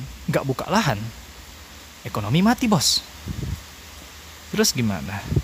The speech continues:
Kalau nggak buka lahan, nggak nanam sawit, daerah sekitar situ kualitas kehidupannya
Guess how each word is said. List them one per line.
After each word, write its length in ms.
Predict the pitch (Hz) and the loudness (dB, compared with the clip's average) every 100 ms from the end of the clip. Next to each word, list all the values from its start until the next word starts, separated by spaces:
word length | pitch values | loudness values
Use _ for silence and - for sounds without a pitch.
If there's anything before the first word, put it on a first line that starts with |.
| - - | 0 4
Kalau 240 | 147 143 | 6 8
nggak 160 | 143 139 | 8 4
buka 240 | - - | 2 4
lahan, 320 | 220 202 135 156 190 - - - - - | 6 6 6 4 -2 -12 -20 -20 -20 -2
nggak 160 | 147 127 | 2 4
nanam 320 | 143 147 151 | 6 6 6
sawit, 320 | 208 226 185 185 - - - - - - - - 147 | 4 6 4 2 -8 -20 -20 -20 -20 -20 -18 -14 2
daerah 400 | 147 147 151 156 | 8 10 10 6
sekitar 400 | 143 165 160 151 | 4 2 2 2
situ 400 | 151 170 269 254 - | 0 -2 -2 -4 0
kualitas 480 | 165 151 151 143 - | 4 6 4 2 2
kehidupannya 800 | 131 135 147 147 135 160 233 | 2 4 6 6 6 4 2